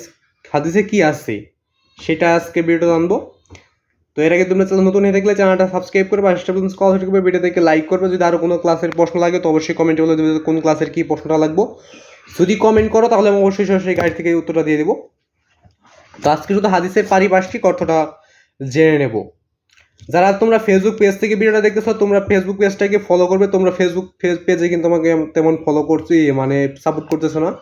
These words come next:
তাই তোমরা Facebook পেজটা ফলো করবে এবং ফেভারিট করে রাখবে এবং all noti-, all নোটিফিকেশন on করে রাখবে,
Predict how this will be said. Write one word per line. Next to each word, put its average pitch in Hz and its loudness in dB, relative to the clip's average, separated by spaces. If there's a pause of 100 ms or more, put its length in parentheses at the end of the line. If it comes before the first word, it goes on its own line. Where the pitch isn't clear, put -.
(440)
তাই 156 0
তোমরা 180 2 (160)
Facebook 180 -2
পেজটা 180 0 (100)
ফলো 175 2 (100)
করবে 175 0 (120)
এবং 156 0 (120)
ফেভারিট 165 2
করে 170 4
রাখবে 165 -2 (100)
এবং 151 -2 (120)
all 160 0
noti-, 165 -2
all 165 0 (100)
নোটিফিকেশন 175 -2
on 151 0
করে 165 4
রাখবে, 160 -2